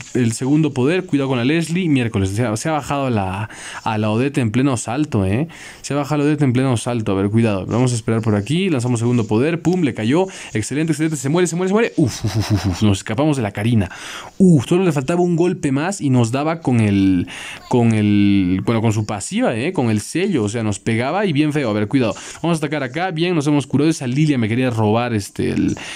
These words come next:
el zombie. Pero no es justo, pues, o sea, si tienes poca vida, cédanle el zombie a sus aliados. Oye, Hanabi, tienes toda la vida completa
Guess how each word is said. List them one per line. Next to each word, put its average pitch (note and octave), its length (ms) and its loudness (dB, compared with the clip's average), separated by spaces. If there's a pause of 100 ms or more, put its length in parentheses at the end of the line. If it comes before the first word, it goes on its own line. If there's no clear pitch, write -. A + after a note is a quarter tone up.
(140)
el G2+ 300 2
zombie. C3+ 480 0
Pero D3 180 2
no B3+ 80 4
es D4 80 2
justo, D3+ 300 0
pues, A2 160 2
o - 20 0
sea, A2 100 2
si C#3+ 120 0
tienes A#3+ 180 2
poca G3+ 240 -2
vida, F3+ 320 0 (120)
cédanle F#3+ 440 0
el E3 100 0
zombie E3+ 260 -2
a - 20 -2
sus G#2+ 180 -8
aliados. B2+ 260 0
Oye, B2 200 2
Hanabi, C3+ 320 0
tienes G#3 240 0
toda E3+ 160 0
la A#2 80 0
vida A#2+ 200 2
completa A2+ 540 0